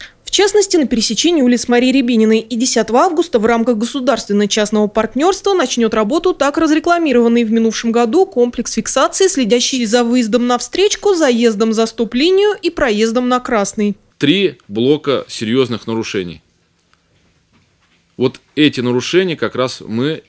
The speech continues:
Speaker 2: и, э, основные причины попытаемся ликвидировать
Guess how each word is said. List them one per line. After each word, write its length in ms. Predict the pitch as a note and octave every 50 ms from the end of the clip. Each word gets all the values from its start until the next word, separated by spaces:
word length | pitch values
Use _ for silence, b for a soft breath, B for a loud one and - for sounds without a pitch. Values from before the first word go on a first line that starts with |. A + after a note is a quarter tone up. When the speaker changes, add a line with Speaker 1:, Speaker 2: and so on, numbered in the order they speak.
| _ -
Speaker 2:
и, 280 | G#2+ A2+ A2 G2+ -
э, 500 | - - - D#2 G#2 G2+ G#2 G#2 G2+ - -
основные 480 | - G#2+ - - B2 A#2+ B2+ B2 A#2 G#2+
причины 480 | - A#2 C#3+ - - F3 F#3 E3+ B2+
попытаемся 800 | G2+ - G#2+ E2 A2+ G#2 - B2 A2+ A2 G#2 - - G2+ F2+ b b b b b b
ликвидировать 840 | b A2+ B2 C3 A#2+ - B2 B2 A#2 C3+ F3 F3+ D3+ A#2 F#2+ - -